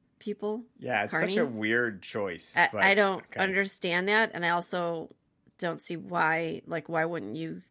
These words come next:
Speaker 1: give that, give the character, like, a regular name?
Speaker 2: Well,
Speaker 1: Anyway.
Speaker 2: and I do get, one of the things that comes up later is they wanted to be mysterious as to who she actually was. So Carney is an, is a sounding, male sounding name, I guess.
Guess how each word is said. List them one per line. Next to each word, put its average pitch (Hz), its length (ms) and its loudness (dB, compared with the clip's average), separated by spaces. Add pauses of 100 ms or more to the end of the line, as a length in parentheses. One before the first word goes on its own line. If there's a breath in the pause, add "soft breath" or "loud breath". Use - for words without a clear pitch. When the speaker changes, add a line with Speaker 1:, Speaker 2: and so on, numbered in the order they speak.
Speaker 1:
give 165 260 -6
that, 160 240 -4 (380)
give 156 160 -6
the 165 80 -6
character, 165 380 -4
like, 160 220 -6
a 160 120 -4 (440)
regular 214 320 -4
name? 294 240 -2 (400 loud breath)
Speaker 2:
Well, 147 200 10
Speaker 1:
Anyway. 214 200 6
Speaker 2:
and 147 80 2
I 143 160 6
do 135 300 2
get, 127 400 4
one 117 240 0
of 135 80 2
the 113 60 0
things 113 300 -4
that 98 180 -4
comes 104 240 -6
up 95 160 -8
later 92 320 -6
is 87 80 -8
they 95 120 -4
wanted 123 320 6
to 110 80 0
be 98 220 -4
mysterious 95 600 -6
as 87 120 -14
to 87 120 -6
who 95 340 -8
she 90 460 -10
actually 90 380 -8
was. 90 420 -6
So 104 140 -4
Carney 107 480 -4
is 90 160 -8
an, 87 240 -10 (200)
is 90 180 -10
a 85 360 -10
sounding, 98 500 -8
male 104 240 0
sounding 101 480 -4
name, 120 220 -6
I 127 100 -4
guess. 131 340 -6